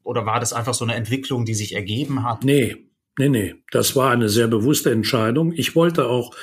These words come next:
Speaker 2: in das Europäische Parlament. Das wurde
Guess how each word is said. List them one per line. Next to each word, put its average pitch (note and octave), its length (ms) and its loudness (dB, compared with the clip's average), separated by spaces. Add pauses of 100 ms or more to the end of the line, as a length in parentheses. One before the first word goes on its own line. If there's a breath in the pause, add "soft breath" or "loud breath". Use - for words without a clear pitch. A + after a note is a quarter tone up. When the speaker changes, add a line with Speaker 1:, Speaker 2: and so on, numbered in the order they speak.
(160 loud breath)
Speaker 2:
in D3 140 2
das B2+ 180 2
Europäische A#2+ 560 0
Parlament. G#2 500 -4 (1160)
Das - 240 2
wurde F3+ 340 4